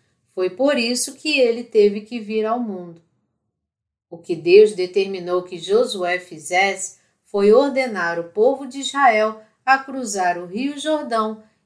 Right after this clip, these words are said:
e entrar na terra de Canaã. Deus os guiou a entrar na terra de Canaã com seu líder, Josué,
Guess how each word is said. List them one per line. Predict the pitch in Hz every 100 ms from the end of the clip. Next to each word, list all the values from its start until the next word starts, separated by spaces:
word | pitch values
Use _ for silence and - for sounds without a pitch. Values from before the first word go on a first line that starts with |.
| -
e | 320
entrar | 330 311 240 214 214 208 _
na | 269 277
terra | 269 202 196
de | 190 -
Canaã. | 202 190 196 214 175 165 - _ _ _ _ _ _ _ _ _ _ _ _ -
Deus | 185 240 226 202
os | 196
guiou | 175 185 185 220
a | 196
entrar | 175 170 190 190 196
na | 165
terra | 165 196 202
de | 175 -
Canaã | - 202 202 165 175 220 202
com | 202 196
seu | - 240 262
líder, | 226 202 214 175 156 - _
Josué, | 175 185 196 196 233 202 180 180